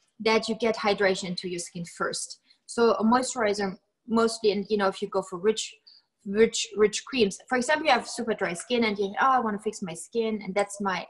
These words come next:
what I tried when I was younger. I got a rich cream and I put it on and it just did right the opposite.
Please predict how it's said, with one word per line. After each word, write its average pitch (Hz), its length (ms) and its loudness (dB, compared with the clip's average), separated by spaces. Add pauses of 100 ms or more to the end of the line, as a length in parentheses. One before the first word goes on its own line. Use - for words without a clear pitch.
(100)
what 185 120 -2
I 165 140 -6
tried 185 340 2
when 185 120 -4
I 190 40 -2
was 180 220 -8
younger. 190 380 -2 (420)
I 196 80 0
got 196 220 2
a 190 60 -2
rich 180 280 -6
cream 247 320 0
and 180 80 -2
I 170 40 -10
put 180 180 -6
it - 80 -8 (100)
on 202 320 4 (160)
and 196 120 -4
it 175 100 -10 (460)
just - 200 -4 (100)
did 196 200 6
right 233 460 0
the 226 100 2
opposite. 185 560 -2